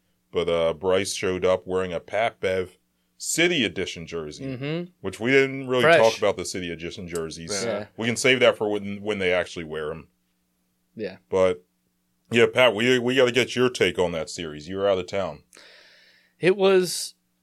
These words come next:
Speaker 2: well, A, it was fun to watch games very early in the day, so that was cool. But then it would also put a bad taste in the mouth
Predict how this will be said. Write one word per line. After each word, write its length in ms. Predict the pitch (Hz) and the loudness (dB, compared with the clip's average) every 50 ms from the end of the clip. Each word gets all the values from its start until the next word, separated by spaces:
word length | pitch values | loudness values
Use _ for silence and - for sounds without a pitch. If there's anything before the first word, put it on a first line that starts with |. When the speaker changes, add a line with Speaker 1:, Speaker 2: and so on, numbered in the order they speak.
| _ - | _ 0
Speaker 2:
well, 180 | 160 156 156 151 | 2 4 4 6
A, 200 | 156 185 190 185 | 6 6 6 6
it 40 | 180 | 6
was 200 | 165 147 - - | 4 2 0 0
fun 180 | - 165 160 | 0 2 2
to 60 | 160 147 | 2 2
watch 280 | 139 131 139 135 - | 2 2 2 0 -2
games 280 | - 139 135 139 135 120 | -2 -2 -2 -2 -2 0
very 220 | 120 123 120 120 104 | 2 2 4 4 2
early 260 | 101 110 120 120 123 | 2 0 0 0 0
in 40 | 117 | 0
the 80 | 110 110 | -2 -6
day, 360 | 107 113 110 117 120 131 139 | -4 -2 0 0 0 0 -2
so 160 | 139 - 127 | -4 -4 -4
that 80 | 117 110 | -2 -2
was 120 | 127 - | -4 -6
cool. 400 | - - 131 127 123 131 139 139 - | -8 -6 -4 -2 0 0 -2 -2 -4
But 100 | - 113 | -4 -2
then 120 | 123 123 | -2 0
it 40 | 120 | 0
would 100 | 117 117 | 0 0
also 240 | 113 113 - - 107 | -2 -2 -2 -4 -8
put 200 | - - 120 113 | -6 -6 -6 -6
a 40 | 104 | -4
bad 260 | 107 110 110 107 - | -4 -4 -6 -6 -8
taste 240 | - 120 113 113 - | -8 -10 -10 -10 -10
in 40 | 113 | -12
the 60 | 113 | -12
mouth 500 | 104 104 104 107 107 107 - - - _ | -10 -8 -8 -8 -8 -10 -10 -14 -20 _